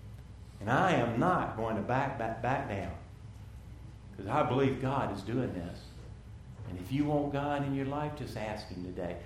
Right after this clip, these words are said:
to fill you with His power. God's gonna do it, folks.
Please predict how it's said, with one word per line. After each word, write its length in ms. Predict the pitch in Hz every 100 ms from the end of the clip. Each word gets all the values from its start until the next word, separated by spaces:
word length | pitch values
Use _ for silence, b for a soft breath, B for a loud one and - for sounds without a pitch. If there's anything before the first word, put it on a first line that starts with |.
| B
to 80 | 107
fill 320 | 101 131 123 92 95
you 100 | 95
with 180 | 95
His 140 | - -
power. 180 | - 95 87 - - - - - - - - - -
God's 280 | 127 135 165
gonna 180 | - 104 -
do 80 | 127
it, 200 | 147 -
folks. 380 | - - -